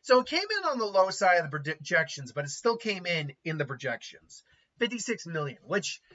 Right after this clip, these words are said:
honestly, based on what I saw for what the budget is, about a hundred million, that's a damn good opening weekend. That's a, that's the best opening weekend we've seen thus far for the summer weekend. <laughs> That's for sure, uh, certain, or summer weekends. Uh, for the summer season,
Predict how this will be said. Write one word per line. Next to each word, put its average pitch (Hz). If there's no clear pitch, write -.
honestly, 349
based 226
on 330
what 277
I 240
saw 226
for 208
what 196
the 165
budget 196
is, 143
about 160
a 151
hundred 160
million, 214
that's 175
a 156
damn 151
good 151
opening 147
weekend. -
That's 202
a, 175
that's 185
the -
best 226
opening 202
weekend 202
we've 190
seen 196
thus 190
far 196
for 190
the 165
summer 180
weekend. 247
<laughs> -
That's -
for 277
sure, 175
uh, 156
certain, 156
or 147
summer 151
weekends. 120
Uh, 165
for 185
the 165
summer 196
season, 226